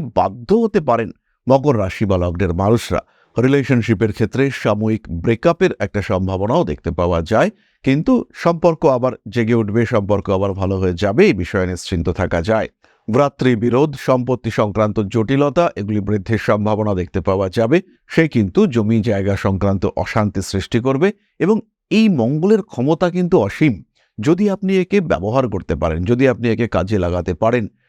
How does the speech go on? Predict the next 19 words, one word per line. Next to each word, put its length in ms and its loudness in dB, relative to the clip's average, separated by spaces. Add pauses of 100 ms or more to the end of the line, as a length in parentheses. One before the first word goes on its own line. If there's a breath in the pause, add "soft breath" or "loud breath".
(160)
সেই 200 2
ক্ষেত্রে 300 -2 (160)
এই 100 2
মঙ্গল 440 0
কিন্তু 380 0
আপনার 280 -2
জীবনে 380 0
বিরাট 400 -2
পরিবর্তন 540 0
নিয়ে 220 0
আসতে 380 -4
পারবে 380 0 (380 soft breath)
এবং 160 2 (180)
এই 260 4
পরিবর্তন 640 0 (140)
পজিটিভ 480 2
হওয়ার 220 0
সম্ভাবনা 580 0
সেটা 260 -6